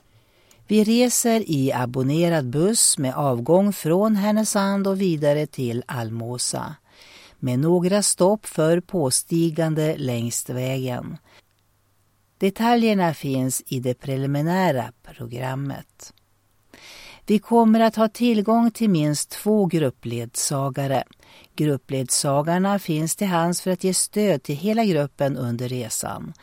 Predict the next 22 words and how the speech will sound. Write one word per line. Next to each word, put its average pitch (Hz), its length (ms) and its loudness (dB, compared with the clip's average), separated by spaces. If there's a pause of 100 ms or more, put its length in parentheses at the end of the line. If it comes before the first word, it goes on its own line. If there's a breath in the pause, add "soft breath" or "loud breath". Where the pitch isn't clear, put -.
(300 loud breath)
till 139 160 -2
exempel 165 600 0
vid 131 300 -2
förflyttningar, 190 880 -2
i 160 120 -8
samband 131 560 -2
med 135 140 -2
måltider 185 840 2 (280 loud breath)
eller 226 400 2
vid 185 360 0
enklare 170 680 0
praktiska 135 800 -6
moment. 123 800 -8 (500 loud breath)
Insatserna 233 760 2
ges 147 380 0
efter 123 280 -6
behov 165 640 -2
och 185 280 -4
i 233 140 2
mån 160 520 0
av 120 320 -10
tid. - 360 -14